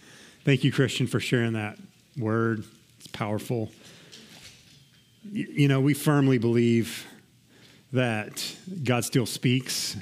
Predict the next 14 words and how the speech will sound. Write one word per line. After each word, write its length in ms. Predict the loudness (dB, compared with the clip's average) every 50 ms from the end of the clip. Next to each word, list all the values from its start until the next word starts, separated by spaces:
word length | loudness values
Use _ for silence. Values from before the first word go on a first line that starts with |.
| -14 -8
through 140 | -2 0 0
his 100 | 0 0
people, 460 | -2 0 -2 0 0 0 -2 -2 -4 -6 -10 -18 _ _ -20 -20 -20 -20 -20 -20 -20 -20 -20 -20 -20 -20 -20 -20 -18 -8 -2
that 260 | 0 0 0 0 -2 0
he 160 | 2 2 2
still 580 | 2 2 2 2 4 4 2 0 -2 -4 -8 -10 -14 -16 -16 -18 _ _ _ _ _ -20 _ _ _ _ _
speaks 320 | -14 -8 -2 0 0 0 0
prophetically 560 | -4 -6 0 2 2 2 2 2 2 0 0
through 220 | 2 0 0 2
his 160 | 2 0 -2 -4
people, 480 | -12 -12 -4 0 0 0 0 0 -2
through 160 | 0 0 0
his 120 | 0 -2 -2
church, 640 | -2 -2 0 0 0 -2 -4 -4 -6 -6 -8 -10